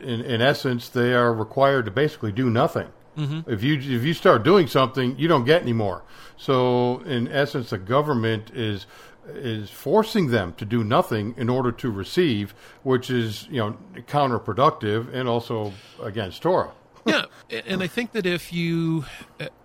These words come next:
Speaker 2: if, if a person was in need and that there, there were obligations attached to that, i-, in, for, uh, for instance, even in going door to door to ask for help from your neighbors, though that might be,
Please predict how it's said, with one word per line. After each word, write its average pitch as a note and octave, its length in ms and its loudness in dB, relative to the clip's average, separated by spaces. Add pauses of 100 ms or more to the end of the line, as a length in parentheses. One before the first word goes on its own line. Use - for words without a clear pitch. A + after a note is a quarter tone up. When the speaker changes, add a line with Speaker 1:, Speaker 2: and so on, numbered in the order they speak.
Speaker 2:
if, E3+ 280 -6
if D#3 140 -4
a D3+ 60 -8
person G3+ 500 -2
was E3+ 200 -2
in D3+ 240 -2
need B2+ 500 -4 (340)
and D3 180 -2
that C#3+ 140 -2
there, C#3 280 -2 (280)
there C#3 160 -2
were C3+ 180 -4
obligations D3 720 -4
attached - 680 -6 (120)
to E3+ 220 -2
that, A#2 320 -4
i-, E3 140 -6
in, C#3+ 200 -4 (340)
for, C#3 140 0
uh, C3+ 460 -6
for - 180 -2
instance, D3+ 480 -4 (100)
even F#3 400 -4
in D3+ 240 -6
going D3 340 -2
door C#3+ 300 -4
to - 140 -12
door C#3 340 -4
to - 180 -16
ask B2 420 -4 (440)
for - 160 -4
help C3+ 260 -6
from C3+ 200 -6
your A#2+ 80 -6
neighbors, C3 560 -4
though C#3+ 180 -2
that C3+ 240 -4
might C#3+ 380 -6
be, C3+ 340 -4